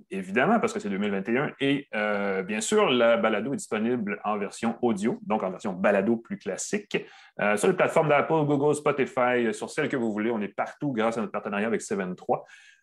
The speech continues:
Euh, vous avez l'émission de la semaine, euh, et, et, et, et tu, tu disais tantôt, on est rendu à presque une cinquantaine d'émissions ensemble, euh, Pascal, qui sont aussi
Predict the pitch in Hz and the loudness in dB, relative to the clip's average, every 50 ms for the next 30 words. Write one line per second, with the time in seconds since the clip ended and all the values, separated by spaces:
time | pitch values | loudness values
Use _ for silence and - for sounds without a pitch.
0 | _ - - 92 92 92 92 92 92 90 90 87 87 87 85 85 85 85 92 92 | _ -6 0 2 2 4 4 4 4 4 2 2 2 0 -2 -2 -4 -2 -2 0
1 | 90 104 101 98 101 95 - - 117 113 113 113 107 107 101 101 98 - - 143 | 2 2 2 2 2 0 0 0 2 2 4 4 4 4 2 2 0 0 0 0
2 | 151 160 165 165 147 135 123 110 110 110 104 104 104 107 110 104 101 92 101 101 | 0 2 2 0 0 2 2 2 2 2 0 0 0 0 -2 -2 -4 -4 -6 -6
3 | 104 107 - - 107 107 - - 110 - 120 110 98 - - - 117 107 95 120 | -6 -6 -6 -6 -6 -6 -6 -6 -8 -4 -4 -4 -4 -4 -6 -2 -2 0 2 2
4 | - - 156 123 113 - 240 190 110 107 110 113 113 156 151 - - 170 - 120 | 2 2 2 0 2 2 2 2 2 2 2 2 2 0 -2 -2 -4 -4 -4 -4
5 | 101 - 160 156 160 135 113 160 165 151 135 123 110 98 - - 156 156 135 110 | -4 -4 -4 -2 -2 -2 -2 -2 -2 0 0 0 0 -2 -2 -6 -4 -2 -2 -2
6 | 98 98 - 131 135 131 117 107 98 92 90 90 90 87 - 98 90 - - 123 | -4 -4 -4 -4 -4 -2 -4 -4 -4 -4 -4 -6 -6 -4 -4 -4 -4 -2 -4 -4
7 | 123 107 - - - - 117 117 113 117 - _ _ _ _ _ _ _ _ - | -4 -4 -6 -10 -4 0 0 0 0 -2 -6 _ _ _ _ _ _ _ _ 2
8 | - 196 - - - - - 240 233 - - - | 2 2 2 2 -2 -2 0 0 0 0 -2 -6